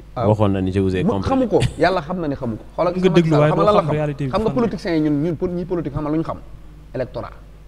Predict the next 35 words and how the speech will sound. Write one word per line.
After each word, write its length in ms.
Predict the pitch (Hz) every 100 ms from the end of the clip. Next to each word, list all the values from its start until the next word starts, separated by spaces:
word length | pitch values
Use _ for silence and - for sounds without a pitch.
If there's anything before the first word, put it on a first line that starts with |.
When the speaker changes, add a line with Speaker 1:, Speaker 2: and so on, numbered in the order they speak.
| - - - - - - - - - - - - - -
Speaker 1:
Tey 120 | 139
ji 60 | 139
Amadou 260 | 139 143 131
Ba 60 | 117
boo 120 | 131
ko 60 | 135
laajoon 460 | 131 127 110 117
ñaata 460 | 127 143 151 147 135
ñoo 220 | 117 131
la 100 | 131
war 140 | 127 117
a, 260 | 120 -
ñoo, 100 | 120 -
ñoo 160 | 120 131
nekk, 200 | 127 117
ñoo, 160 | 117 131
ñoo 120 | 127 -
inscrire 440 | 165 - 123 113 104
ca 80 | 127 - 147 -
Podor, 280 | 160 139 - - - -
da 100 | 117
la 60 |
koy 120 | 107 110
wax. 160 | - - - - - - - - -
Dernière 400 | 135 151 147 143
élection 280 | 143 127 131
yi 80 | 117
ñaata 220 | 131 135
ngeen 180 | 127 117
fa 80 | 131
amoon, 240 | 120 104 -
da 120 | 123 123
la 60 |
koy 120 | 117 110
wax. 140 | -